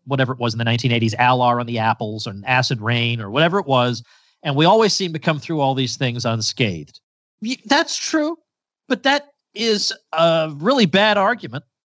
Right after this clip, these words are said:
And I was hearing that everywhere. "Oh, it's another scare thing." Okay,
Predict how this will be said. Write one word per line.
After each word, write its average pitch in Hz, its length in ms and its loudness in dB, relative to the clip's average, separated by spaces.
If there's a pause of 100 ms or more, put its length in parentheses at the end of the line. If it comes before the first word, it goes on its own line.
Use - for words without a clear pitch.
(180)
And 160 220 0
I 170 140 2
was 196 160 -8
hearing 233 320 -10
that 165 160 -2
everywhere. 269 600 -6 (260)
"Oh, 247 260 4
it's - 120 -2
another 147 460 0
scare 131 480 -6
thing." 110 380 -6 (320)
Okay, 180 320 -4